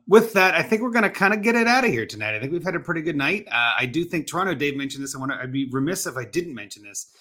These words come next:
Analyzing is made much easier with Spaceman's database. I have utilized your database a couple of times. I, I probably don't use it enough. But just so that others maybe who aren't familiar with your database, why don't you talk about that a little bit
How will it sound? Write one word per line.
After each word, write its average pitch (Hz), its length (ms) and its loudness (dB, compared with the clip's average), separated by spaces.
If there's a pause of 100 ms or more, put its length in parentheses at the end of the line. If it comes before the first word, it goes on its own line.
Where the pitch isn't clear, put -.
(280)
Analyzing 156 460 0
is 143 100 0
made 135 240 -2
much 151 220 -2
easier 135 320 -4
with 131 120 -2
Spaceman's 131 560 -6
database. 117 420 -8 (120)
I 160 120 -2
have 170 300 -6
utilized 147 480 -4
your 139 100 -14
database 131 440 -6
a 131 40 -16
couple 135 280 -12
of 127 100 -16
times. 120 460 -4
I, 120 140 -2 (120)
I 123 160 -4 (220)
probably 160 400 0
don't 143 200 -2
use 135 160 -6
it 131 60 -6
enough. 117 540 -2 (400)
But 135 100 -2
just 185 220 0
so 190 80 6
that 170 240 0
others 175 320 6
maybe 170 300 0
who 151 160 -4
aren't 185 220 -2
familiar 135 360 -2
with 113 120 -6
your 117 120 -6
database, 110 360 -8
why 131 120 -8
don't 185 80 -6
you 175 100 -14
talk 160 240 -2
about 147 220 -4
that 139 160 2
a 131 40 -6
little 135 200 -4
bit 123 180 -8